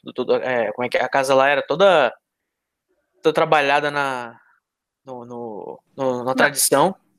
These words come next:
Speaker 2: E na tapeçaria, né? Porque tinha a árvore genealógica todinha, assim.
Speaker 1: É, e quem não co-, e quem não fizesse parte da família direito, eles queimavam a cara.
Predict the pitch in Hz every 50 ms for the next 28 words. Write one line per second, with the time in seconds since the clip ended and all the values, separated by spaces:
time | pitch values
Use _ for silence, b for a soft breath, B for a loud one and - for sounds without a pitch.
0 | _ _ _ _ _ _ _ _ _ - - 240 247 247 254 262 - 285 277 285
1 | 277 294 285 - 359 349 370 370 330 302 294 277 269 254 247 254 254 320 302 294
2 | - 294 254 262 262 - - 285 269 254 254 247 240 254 247 254 269 254 269 262
3 | 269 285 269 254 254 254 254 254 247 220 220 247 - - 269 247 254 _ 247 247
4 | 277 311 320 269 277 262 247 247 247 240 233 240 269 262 269 _ _ - 262 233
5 | 233 254 _ _ _ _ - 127 131 135 135 - 143 151 165 165 175 170 165 156
6 | - - 151 156 180 180 - 180 175 170 - - 156 156 - - 165 165 - 165
7 | 156 143 143 151 160 165 156 156 156 143 143 147 151 180 175 175 180 202 196 -
8 | - - - - 156 165 165 143 131 135 139 151 175 170 - - - -